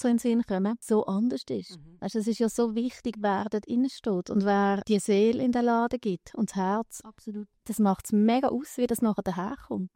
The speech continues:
Speaker 1: Und ich finde, da tun sich alle unsere Buchhandlungen, wo ich, by the way, gar nicht mal so viel finde. Also ich finde, sind das wahnsinnig viel sind,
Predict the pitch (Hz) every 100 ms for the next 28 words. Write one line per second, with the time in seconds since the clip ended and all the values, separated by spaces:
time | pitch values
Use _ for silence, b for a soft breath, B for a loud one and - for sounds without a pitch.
0 | - 214 214 - 202 - 220 208 202 202
1 | 196 202 202 196 202 190 208 - 202 196
2 | 190 190 190 b b - 180 165 - 156
3 | 160 156 147 147 160 156 143 160 151 151
4 | 156 156 220 196 208 190 202 - 208 196
5 | 202 196 - 180 180 226 240 240 233 220